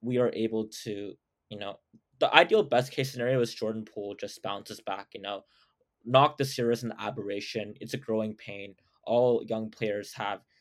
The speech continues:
times and rough stretches in their career. No one is really immune to it. It's a growing pain, especially when Jordan Poole has only recently emerged as a star caliber level talent in the N B A. You know, he can be a twenty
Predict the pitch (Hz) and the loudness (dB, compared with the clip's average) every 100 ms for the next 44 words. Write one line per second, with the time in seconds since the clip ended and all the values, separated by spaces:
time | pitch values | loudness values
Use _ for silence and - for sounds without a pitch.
0 | - - 104 101 98 - - 107 98 101 | -18 -8 -8 -8 -12 -18 -14 -14 -8 -8
1 | - 98 98 98 - 107 - 101 101 98 | -6 -10 -10 -14 -14 -18 -14 -10 -8 -10
2 | _ _ - 123 131 131 123 113 - 110 | _ _ -4 4 6 6 2 -2 -2 -2
3 | 107 104 101 98 101 104 98 - 117 131 | 0 -4 -6 -14 -12 -8 -8 -8 -4 -4
4 | 131 104 101 90 104 101 - 120 117 123 | -2 -6 -6 -12 -14 -12 -4 -2 -2 -2
5 | 107 104 101 104 - 104 101 98 _ _ | -4 -4 -8 -8 -12 -10 -8 -10 _ _
6 | _ 120 120 - 120 123 113 110 113 110 | _ -6 -6 -6 -4 -2 -2 -2 -4 -6
7 | 107 101 104 98 - 98 - - _ _ | -6 -6 -8 -8 -10 -12 -12 -18 _ _
8 | _ _ - 113 - - 113 110 110 _ | _ _ -12 -8 -6 2 2 2 -2 _
9 | - - 107 107 110 101 98 - - 101 | -10 -2 0 0 -2 -2 -6 -10 -6 -4
10 | 98 98 - 104 - 101 - 98 98 95 | -4 -10 -14 -12 -12 -12 -10 -8 -8 -10
11 | _ _ - - 117 113 147 180 160 151 | _ _ -16 -2 0 2 0 2 0 0
12 | - 135 135 131 | -2 0 2 0